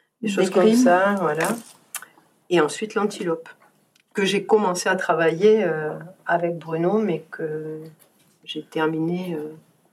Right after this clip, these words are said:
Speaker 2: Toute seule ?
Speaker 1: hors du, du, du Clio, parce que là, c'était resté en suspens aussi. Mais, mais l'antilope, j'y suis revenue.
Speaker 2: Et par exemple, quand tu dis Hans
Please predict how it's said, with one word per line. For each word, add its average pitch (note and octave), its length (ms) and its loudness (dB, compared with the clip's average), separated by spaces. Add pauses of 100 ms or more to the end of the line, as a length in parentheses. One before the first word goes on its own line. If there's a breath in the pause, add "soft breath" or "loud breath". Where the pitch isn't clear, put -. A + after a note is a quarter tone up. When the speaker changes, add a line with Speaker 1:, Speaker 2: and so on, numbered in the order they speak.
(640)
Speaker 2:
Toute G#3+ 140 -6
seule ? A3 180 2
Speaker 1:
hors F#3+ 220 4
du, D#3+ 600 -6
du, E3 260 -6
du E3 200 -12
Clio, F3+ 520 0
parce D#3 160 -14
que D#3+ 260 -6 (800)
là, D#3+ 140 -4
c'était - 240 -4
resté E3 240 -2
en E3 80 -2
suspens E3 460 -4
aussi. - 220 -10 (560)
Mais, D3+ 100 -14 (720)
mais D#3+ 60 -8
l'antilope, E3+ 420 -8
j'y E3+ 100 -10
suis - 180 -14
revenue. E3+ 300 -8 (760 loud breath)
Speaker 2:
Et A#3 80 -8
par G#3 140 4
exemple, A#3 280 4
quand A3+ 140 4
tu A3 160 -4
dis A3+ 180 4
Hans G#3+ 140 2